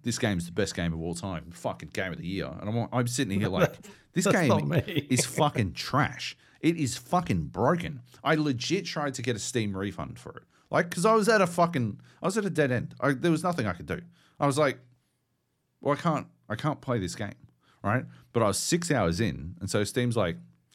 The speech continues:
Speaker 1: "Uh, no, you've played for six hours, uh, so obviously you're fine." I'm like,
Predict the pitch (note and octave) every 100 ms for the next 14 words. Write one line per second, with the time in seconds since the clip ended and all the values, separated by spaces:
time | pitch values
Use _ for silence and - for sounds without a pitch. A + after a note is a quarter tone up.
0 | - _ _ A#2+ B2+ B2+ B2 A#2+ A#2+ A#2
1 | A#2 A2+ A2 A2 A#2 G2+ D#2+ G2 G#2+ D#3
2 | E3+ E3 A#2+ G#2+ A#2+ G#2 G#2 G#2 C#3+ G#3+
3 | - - - - _ - G2 F#2+ F2 D#2+
4 | E2+ G2+ F2 D#2+ D#2 D2 - F2 E2 -
5 | - - - - E2 D#2 F2+ C#2+ C#2 G#2
6 | A#2